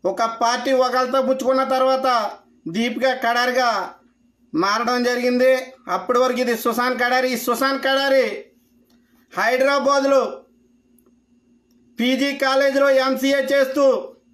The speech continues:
ఎంతోమందితో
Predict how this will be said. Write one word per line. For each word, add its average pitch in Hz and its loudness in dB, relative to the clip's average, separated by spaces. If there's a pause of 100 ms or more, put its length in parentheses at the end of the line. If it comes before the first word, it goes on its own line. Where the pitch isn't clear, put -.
(1300)
ఎంతోమందితో 269 2